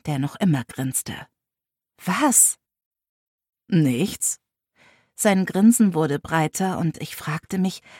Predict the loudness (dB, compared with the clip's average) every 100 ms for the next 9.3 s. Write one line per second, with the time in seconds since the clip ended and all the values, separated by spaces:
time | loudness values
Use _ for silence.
0 | _ -4 2 2 0 -4 -8 -8 -4 -2
1 | -2 -4 -10 -10 -16 _ _ _ -16 -16
2 | -8 6 8 8 4 2 -2 -2 0 0
3 | 0 0 -2 -4 -4 -2 -2 2 6 6
4 | 4 -4 -12 -18 _ _ _ _ _ _
5 | -6 -2 0 0 0 -4 -6 -8 -8 -14
6 | _ _ _ _ _ -4 0 2 2 2
7 | -2 0 0 2 2 2 2 4 6 4
8 | 2 -6 -6 -2 -2 0 -2 4 6 8
9 | 6 4 2